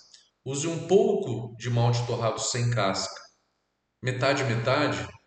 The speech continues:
ou só malte torrado sem casca, tá? Então usa pelo menos um pouco de malte torrado sem casca pra não dar tanta adstringência.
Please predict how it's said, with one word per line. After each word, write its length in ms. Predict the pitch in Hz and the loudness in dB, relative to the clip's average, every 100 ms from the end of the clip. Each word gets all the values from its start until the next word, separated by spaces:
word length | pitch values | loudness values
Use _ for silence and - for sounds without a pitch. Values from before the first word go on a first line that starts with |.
| _ _ _ _ | _ _ _ _
ou 800 | 147 143 - - - - - - - | 4 8 8 4 -4 -10 -16 -18 -8
só 560 | - - 147 160 165 | -2 0 2 2 2
malte 320 | 139 147 - | 2 0 -2
torrado 560 | 151 120 123 131 143 143 | -2 0 0 0 -2 -6
sem 640 | - - - 139 131 131 | -4 -2 0 0 0 -2
casca, 440 | 131 90 90 - - - - | -2 0 0 -4 -6 -16 -14
tá? 480 | - 104 123 123 - - - _ _ _ _ _ _ _ _ - | -4 -2 -2 -6 -12 -18 -20 _ _ _ _ _ _ _ _ -18
Então 320 | 98 120 120 | -8 0 2
usa 180 | 117 127 | 2 0
pelo 260 | 120 120 120 | 0 2 4
menos 320 | 180 214 196 | 6 6 4
um 120 | 185 | 2
pouco 360 | 143 143 143 143 _ _ - _ - | 4 4 4 0 _ _ -20 _ -6
de 160 | 117 | 0
malte 360 | 120 117 120 - | 4 4 4 2
torrado 340 | 120 117 113 | 0 0 0
sem 340 | - - 120 120 | -2 -2 -2 0
casca 480 | 117 120 - 127 - | 2 2 0 -4 -4
pra 160 | 127 | -2
não 220 | 123 131 | 0 0
dar 300 | 120 120 117 | 2 2 0
tanta 320 | - 151 180 165 | 0 0 2 0
adstringência. 880 | - - 160 165 127 120 120 117 | -2 -4 -4 -4 0 4 4 2